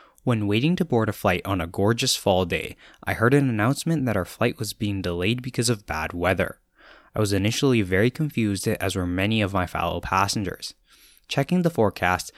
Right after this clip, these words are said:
the entire day seemed to have good weather.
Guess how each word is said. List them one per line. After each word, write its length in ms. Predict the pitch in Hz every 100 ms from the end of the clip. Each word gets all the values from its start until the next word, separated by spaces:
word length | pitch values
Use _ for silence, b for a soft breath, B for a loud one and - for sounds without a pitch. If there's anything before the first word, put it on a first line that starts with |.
| B -
the 100 | 104
entire 440 | 90 - 123 151
day 240 | 120 87
seemed 320 | 90 - 92 90
to 60 |
have 340 | 87 87 92 -
good 220 | 82 85
weather. 500 | 87 92 92 -